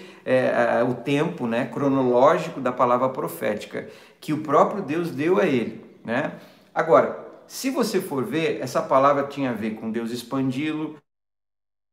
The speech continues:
e com Deus fazer dele uma grande nação e dar a ele, né, o filho da promessa. Anos de idade.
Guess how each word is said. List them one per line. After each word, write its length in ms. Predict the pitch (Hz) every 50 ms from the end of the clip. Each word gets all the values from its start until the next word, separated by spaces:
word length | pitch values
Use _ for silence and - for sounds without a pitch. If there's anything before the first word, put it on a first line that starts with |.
| _ _ _ _ - 139 139 135 131 135 139 139 - - -
e 120 | 190 196
com 160 | 190 196 202
Deus 260 | 185 156 147 147 147 -
fazer 280 | - 147 135 127 139
dele 260 | 123 117 135 135 127
uma 180 | 139 135 139 135
grande 380 | 127 120 127 127 131 131 123 123
nação 440 | 147 147 143 - - - 143 151
e 60 | 156 156
dar 200 | 139 151 156 156
a 100 | 156 151
ele, 520 | 147 147 147 151 151 156 170 - - - - - - -
né, 360 | 117 117 131 147 160 - - -
o 60 | 156
filho 300 | - - - 151 143 151
da 120 | - 170 165
promessa. 580 | - - 208 196 147 120 107 107 - - -
Anos 140 | 202 190 -
de 60 | -
idade. 460 | 156 117 113 104 98 90 - - -